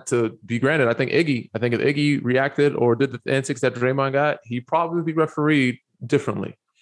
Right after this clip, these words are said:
You know, he might, and Iggy's a nice guy, he's a good dude, but I'm sure,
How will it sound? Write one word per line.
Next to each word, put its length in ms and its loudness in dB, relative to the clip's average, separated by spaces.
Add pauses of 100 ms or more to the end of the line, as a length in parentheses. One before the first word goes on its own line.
(200)
You 100 0
know, 100 4
he 140 4
might, 340 2
and 100 0
Iggy's 240 2
a 40 2
nice 180 2
guy, 160 2
he's 100 2
a 20 -2
good 140 2
dude, 180 2 (120)
but 100 2
I'm 80 0
sure, 380 0